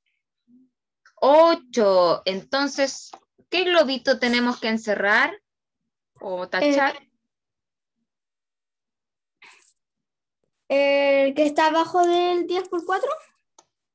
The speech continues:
Speaker 1: Ocho por cinco o cinco por ocho. Muy bien, Gastón. Excelente. ¿Quién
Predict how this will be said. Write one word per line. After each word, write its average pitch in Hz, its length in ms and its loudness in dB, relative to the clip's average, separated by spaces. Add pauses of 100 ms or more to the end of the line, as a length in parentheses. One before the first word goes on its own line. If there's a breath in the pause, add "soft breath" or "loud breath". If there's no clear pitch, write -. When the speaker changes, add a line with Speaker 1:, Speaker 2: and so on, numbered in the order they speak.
(540)
Speaker 1:
Ocho 330 440 2
por 269 140 0
cinco 175 500 -6
o 185 220 -2
cinco 247 500 -6
por 196 160 -2
ocho. 143 300 -6
Muy 320 400 -4
bien, 294 260 -4
Gastón. 160 600 -6 (460 soft breath)
Excelente. 254 720 -2
¿Quién 392 120 -2